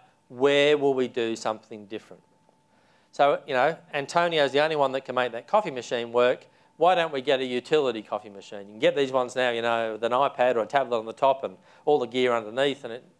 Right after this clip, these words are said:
comes out the spout, and we don't have to worry about all this Antonio stuff. We could say, "We're having a lot of trouble getting reliable staff, let's put some robots in."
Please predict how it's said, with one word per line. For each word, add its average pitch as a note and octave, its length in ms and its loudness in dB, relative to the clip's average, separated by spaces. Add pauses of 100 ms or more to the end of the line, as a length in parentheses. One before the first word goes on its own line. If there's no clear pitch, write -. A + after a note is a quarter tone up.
(200)
comes B2 200 -4
out B2 140 -2
the - 60 -18
spout, C3 340 0
and A#2+ 100 -20
we A#2+ 40 -16
don't B2 60 -8
have B2 80 -8
to B2 100 -4
worry B2 160 2
about A2+ 180 0
all A2 120 -2
this G#2+ 140 -10
Antonio A2 560 -8
stuff. - 240 -18 (1600)
We C#3+ 140 2
could C#3+ 420 2 (580)
say, D3 240 4
"We're C#3+ 120 2
having F#3 200 0
a - 40 -6
lot G#3+ 120 4
of F3 60 -12
trouble D3+ 240 0
getting C#3+ 160 2
reliable C3+ 380 2
staff, B2+ 420 2
let's D3 180 0
put - 220 -2
some A#2 160 -8
robots C#3+ 480 2
in." F#2 140 -14